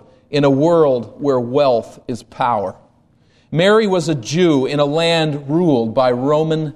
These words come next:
legions and crooked governors. Mary was a woman in a male-oriented world. Simply put, Mary was weak,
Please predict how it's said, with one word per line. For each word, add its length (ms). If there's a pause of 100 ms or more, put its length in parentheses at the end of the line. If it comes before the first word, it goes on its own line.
legions 640
and 180
crooked 400
governors. 600 (400)
Mary 360
was 220
a 60
woman 420
in 140
a 60
male-oriented 1000
world. 580 (140)
Simply 480
put, 400
Mary 540
was 260
weak, 500